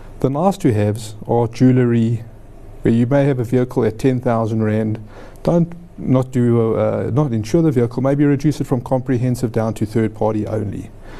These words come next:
So the nice to have, a lot of people insure jewellery, items that they don't even wear out of the home, but yet spend a lot of premium insuring those items. So my advice is to make sure that the home is insured adequately, the household is covered,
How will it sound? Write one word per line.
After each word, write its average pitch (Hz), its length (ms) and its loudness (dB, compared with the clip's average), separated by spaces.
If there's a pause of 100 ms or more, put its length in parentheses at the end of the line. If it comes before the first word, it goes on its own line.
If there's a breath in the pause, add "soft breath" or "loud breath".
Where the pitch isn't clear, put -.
(280 loud breath)
So 131 320 2
the 135 160 0
nice 185 260 2
to 180 100 4
have, 160 100 4
a 147 60 4
lot 165 140 4
of 190 80 -2
people 180 240 -2
insure 160 260 4
jewellery, 135 600 4
items 143 440 0
that 135 140 0
they 131 100 2
don't 151 160 2
even 156 200 2
wear 151 220 4
out 135 140 0
of 120 80 -2
the 110 100 -2
home, 113 300 0 (400 loud breath)
but 143 200 0
yet 151 360 2
spend 135 260 2
a 131 60 0
lot 135 180 2
of 147 140 -2
premium 123 420 2
insuring 113 400 0
those 110 240 -2
items. - 560 -6 (540 loud breath)
So - 160 2
my 160 240 4
advice 120 400 0
is 104 80 -4
to - 80 -6
make 113 180 2
sure 120 140 -4
that 98 160 0
the 92 100 -2
home 156 260 2
is 160 120 0
insured 147 320 2
adequately, 139 720 0 (360 loud breath)
the 92 100 0
household 139 460 2
is 127 220 -2
covered, 123 440 -2